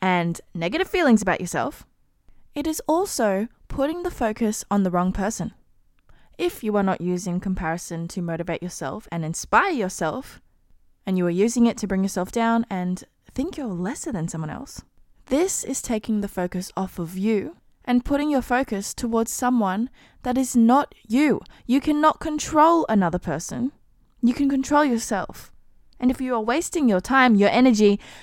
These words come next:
and your thoughts on someone else, when you could be using that time, energy, and focus and thoughts to better your own self, well, what is there to gain? Focus on your own life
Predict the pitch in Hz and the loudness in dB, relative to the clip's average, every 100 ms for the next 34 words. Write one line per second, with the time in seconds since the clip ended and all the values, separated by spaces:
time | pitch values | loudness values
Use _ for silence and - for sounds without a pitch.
0 | - 294 247 233 285 285 311 - - - | -4 2 4 4 4 6 4 -2 -8 -12
1 | - 311 359 381 381 392 330 - - - | -4 0 4 4 6 6 6 2 -4 -14
2 | - - 294 320 370 392 320 403 453 480 | -20 -8 -4 -2 0 2 2 2 2 0
3 | 277 - 214 202 208 208 202 185 - 180 | 0 0 2 4 6 4 6 4 4 0
4 | 185 185 170 - 175 247 - - - - | 0 0 -2 2 2 2 0 -10 -16 -20
5 | - - 247 196 226 226 226 190 - 220 | -20 -4 0 4 6 6 6 2 2 2
6 | 311 427 - 175 226 - - - _ _ | 2 0 2 2 2 -4 -16 -20 _ _
7 | - 339 359 - _ _ 208 240 339 - | -2 0 0 -4 _ _ -2 2 2 0
8 | 302 285 269 277 - 233 247 277 - 240 | -6 -4 0 0 0 2 2 0 -6 -10
9 | - _ - - - 254 277 330 330 - | -14 _ -20 -16 -2 2 2 2 -2 0
10 | 214 190 170 196 214 220 165 - 233 - | 0 2 0 2 2 2 0 -2 -8 -10